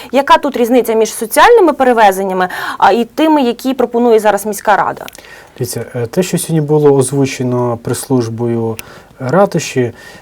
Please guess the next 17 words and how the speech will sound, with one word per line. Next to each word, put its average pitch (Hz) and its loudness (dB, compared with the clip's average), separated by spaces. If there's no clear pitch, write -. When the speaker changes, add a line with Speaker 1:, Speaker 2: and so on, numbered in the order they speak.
Speaker 2:
е, 120 -6
е, 123 -6
це 147 -2
означає 147 4
те, 180 4
що 151 2
б 131 0
діяло, 226 4
фактично 180 -2
ті 175 -4
пільги, 156 0
які 151 -6
діяли, 147 2
вони 147 2
і 151 2
далі 123 4
діють. 107 -6